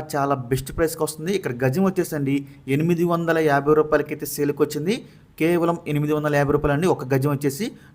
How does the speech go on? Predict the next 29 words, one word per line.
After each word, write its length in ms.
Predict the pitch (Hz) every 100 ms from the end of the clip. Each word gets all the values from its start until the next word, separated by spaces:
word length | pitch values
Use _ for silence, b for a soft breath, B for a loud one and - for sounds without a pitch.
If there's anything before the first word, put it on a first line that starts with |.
| 127
నాలుగు 360 | 135 151 160
వేల 140 | 160 156
రెండు 220 | 147 151
వందల 220 | 151 147
పది 240 | 143 143 139
గజాలు 380 | 139 143 147 156
మన 140 | 156
కోటప్పకొండకి 760 | 135 151 156 156 160 151 151 175
just 240 | 139 143 156
ఒక 160 | 151
త్రీ 180 | 135 147 170
to 180 | 165 175
ఫోర్ 320 | 175 147 151
కిలోమీటర్స్ 480 | 151 147 147 143 151
లోపు 200 | 139 135
అయితే 180 | 147 143
ఉంటుంది. 300 | 143 143 185 - B B
So, 120 | -
ఈ 100 | 135
ప్రాపర్టీ 420 | 131 160 160 160 156
మనకి 220 | 139 131
బ్యాంక్ 320 | 120 131 143 156
ఆక్షన్‌లో 480 | 143 - 143 143 262 -
నవంబర్ 420 | 139 160 196 202
రెండో 220 | 160 165 175
తారీఖు 240 | 175 170 135
లాస్ట్ 220 | 131 135
డేట్ 120 | 147
అండి. 200 | 147 226